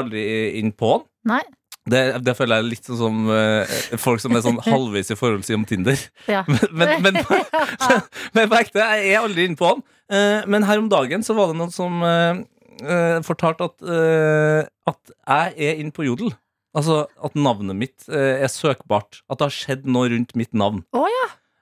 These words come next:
Speaker 1: Eh, og den personen som fortalte det til meg, var min kjæreste.
Speaker 2: Ja.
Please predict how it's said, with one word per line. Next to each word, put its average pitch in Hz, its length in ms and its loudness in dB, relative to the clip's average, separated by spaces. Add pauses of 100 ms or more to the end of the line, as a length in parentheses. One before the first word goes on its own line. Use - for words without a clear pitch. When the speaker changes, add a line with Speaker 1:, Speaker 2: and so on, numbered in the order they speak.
Speaker 1:
Eh, 131 520 2
og 143 340 0
den 147 120 -2
personen 131 380 -4
som 147 120 -8
fortalte 147 400 -4
det 139 80 -4
til 147 120 -4
meg, 196 180 0
var 143 420 0 (100)
min 151 240 -6
kjæreste. - 500 -4 (260)
Speaker 2:
Ja. 330 260 0